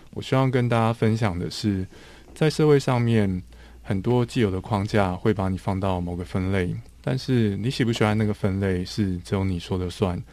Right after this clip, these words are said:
所以你自己怎么分，别人怎么分。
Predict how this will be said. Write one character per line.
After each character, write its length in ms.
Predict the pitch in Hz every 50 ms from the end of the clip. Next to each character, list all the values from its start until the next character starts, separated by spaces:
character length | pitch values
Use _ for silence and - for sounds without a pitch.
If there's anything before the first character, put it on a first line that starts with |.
| - - - - - -
所 120 | - 104 98
以 60 | 92
你 120 | 92 87 98
自 120 | - - 135
己 80 | 117
怎 140 | 107 - 101
么 100 | 92 90
分， 340 | 87 - - 101 95 92 95
别 160 | - 104 98 92
人 100 | 92 92
怎 100 | 98 92
么 140 | 87 87
分。 340 | 90 - - 101 92 92 95